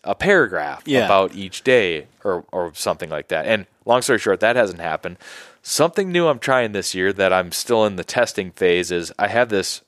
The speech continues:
Speaker 1: um, journaling app on my phone that's pretty cool. It's called Day One, and it's, it's set up for your own personal journal.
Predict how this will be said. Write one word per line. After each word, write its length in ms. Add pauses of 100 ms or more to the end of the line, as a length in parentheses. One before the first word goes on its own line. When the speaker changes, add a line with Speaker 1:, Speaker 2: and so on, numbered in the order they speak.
Speaker 1:
um, 320
journaling 520
app 280
on 100
my 160
phone 500
that's 180
pretty 200
cool. 400 (140)
It's 100
called 240
Day 220
One, 420 (640)
and 120
it's, 320
it's 300 (180)
set 160
up 140
for 180
your 240
own 180
personal 400
journal. 440